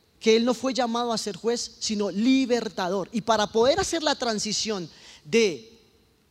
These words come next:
gobernante y juez a gobernante y libertador, necesitaba pasar por el desierto y fue, y ser formado en su carácter. Mis hermanos, usted y yo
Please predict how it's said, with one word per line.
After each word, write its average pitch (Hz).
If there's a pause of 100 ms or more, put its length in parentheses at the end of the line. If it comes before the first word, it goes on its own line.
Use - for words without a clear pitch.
(180)
gobernante 202
y 208
juez 208
a 180
gobernante 185
y 202
libertador, 185
necesitaba 220
pasar 202
por 185
el 170
desierto 147 (1120)
y 175
fue, -
y 208
ser 185
formado 196
en 165
su 147
carácter. 120 (420)
Mis 185
hermanos, 220
usted 226
y 233
yo 180